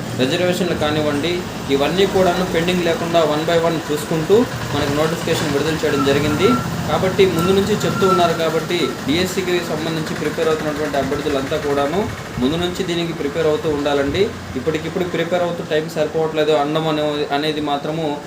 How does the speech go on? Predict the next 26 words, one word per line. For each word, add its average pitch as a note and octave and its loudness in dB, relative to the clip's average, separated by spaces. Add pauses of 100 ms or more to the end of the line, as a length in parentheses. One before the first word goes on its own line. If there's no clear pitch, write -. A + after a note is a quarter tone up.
(140)
కొంచెం C#3 -2
ఇబ్బందికరంగా D#3 0
ఉంటుంది. C#3+ 0
ఎందుకంటే D#3+ -2
ఇప్పటికే D#3 -4 (120)
చాలాసార్లు D#3 2
ఇది C#3+ 0
పోస్ట్‌పోన్ D3+ -2
అవుతూ D3 -2 (380)
మనకి C#3 0
టైమ్ D3+ 2
కూడా D#3 2
కేటాయించడం C#3+ 0
కూడా C#3 0
జరిగింది. C#3+ -2
కాబట్టి C#3+ 2 (420)
ప్రతి C#3 0
ఒక్క D3+ 0
డీఎస్సీకి D#3+ -2
సంబంధించినటువంటి C#3+ 0
అభ్యర్థులంతా C#3 2
కూడా C#3+ 0 (120)
ఈ - 2
విషయాలని C#3+ -2
గమనించుకొని D3 0 (460)
త్వరగా E3 4